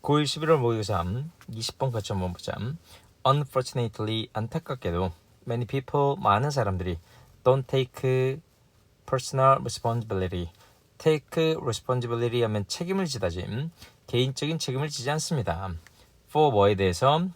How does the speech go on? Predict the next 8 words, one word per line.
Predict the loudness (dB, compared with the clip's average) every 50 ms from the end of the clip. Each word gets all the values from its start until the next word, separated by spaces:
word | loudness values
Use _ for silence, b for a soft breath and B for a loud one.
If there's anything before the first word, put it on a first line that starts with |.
| _ -10
그들 | -6 -4 -2 -2
자신의 | -2 -2 -2 -2 0 2 2 2 2 2 0
growth, | 0 2 2 2 0 -4 -10 -14 -12 -12
성장에 | -10 -6 -4 -4 -2 -2 -2 0 0 0
대해서. | 0 0 -2 -2 -6 -8 -12 -14 _ _ _ _ _ B B B B B B B B B
Instead, | -4 -2 -2 0 2 2 2 2 0
대신에 | -6 -2 2 2 4 4 2 0 2 2 2 2 2 0 -2 -6 _
그들은, | -6 -4 -2 0 2 2 2 0 -2